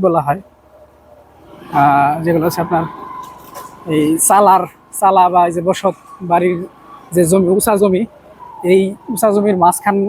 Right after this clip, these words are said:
দিয়া যে বাইতগুলা থাকে, এটা বই পুস্তকের ভাষায় বলে কান্দা, আমরা বলি গোনা, গোনা বলি। আর বড় যে বাইত আছে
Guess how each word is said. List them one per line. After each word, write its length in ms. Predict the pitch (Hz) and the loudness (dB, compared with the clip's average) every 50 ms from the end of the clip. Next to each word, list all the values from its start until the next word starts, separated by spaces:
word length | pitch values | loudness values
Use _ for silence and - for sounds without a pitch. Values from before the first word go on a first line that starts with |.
| 196 202 190 | -6 -6 -2
দিয়া 200 | 175 196 202 190 | 0 2 2 2
যে 160 | 185 180 196 196 190 202 190 - 180 | 2 2 2 2 2 0 -4 -4 0
বাইতগুলা 380 | 175 190 196 185 175 196 190 175 | 0 2 2 2 0 0 0 2
থাকে, 240 | 165 196 180 190 220 269 - - - - - - - - - - | 0 -2 -2 -2 -4 -6 -6 -16 -18 -18 -18 -20 -20 -20 -14 -12
এটা 200 | - 175 196 185 190 185 196 202 - - - - - - - _ _ - - - - - - - 175 | -4 0 2 4 4 4 2 2 -2 -8 -20 -20 -20 -20 -20 _ _ -20 -20 -20 -20 -16 -8 -2 0
বই 120 | 196 208 185 | 0 2 2
পুস্তকের 360 | 208 - - - 208 220 202 196 | 0 -4 -4 -2 -2 0 0 0
ভাষায় 220 | 202 - 214 208 196 | 0 0 0 0 0
বলে 120 | 202 196 | 0 -2
কান্দা, 440 | - - 208 226 220 214 180 185 196 233 247 - _ _ _ - - - - - | 0 0 0 2 2 2 2 4 4 2 2 -2 _ _ _ -20 -20 -20 -6 -4
আমরা 200 | 202 214 202 196 | -2 0 2 2
বলি 180 | 190 214 202 185 | 2 2 0 0
গোনা, 340 | 170 180 180 196 208 190 151 - - - - - - - - - - - - - - - _ - 170 156 | 0 0 2 4 2 2 2 -2 -10 -20 -20 -20 -20 -20 -20 -20 -20 -20 -20 -20 -20 -20 _ -14 -10 -4
গোনা 280 | 160 175 175 190 190 202 240 - - - - _ _ _ _ - - - - - - - - - - 202 180 175 | -2 0 2 2 4 4 2 0 -2 -12 -20 _ _ _ _ -20 -20 -20 -20 -20 -20 -20 -20 -20 -16 -10 -2 0
বলি। 220 | 196 185 180 202 254 240 220 | 0 2 4 2 2 2 2
আর 100 | 190 185 185 165 165 | 0 0 0 0 0
বড় 160 | 190 202 214 214 190 202 | 2 2 2 2 2 0
যে 60 | 208 | 0
বাইত 280 | 196 185 190 202 196 190 | 2 2 2 0 2 0
আছে 220 | 185 175 - 185 | -4 -4 -4 -8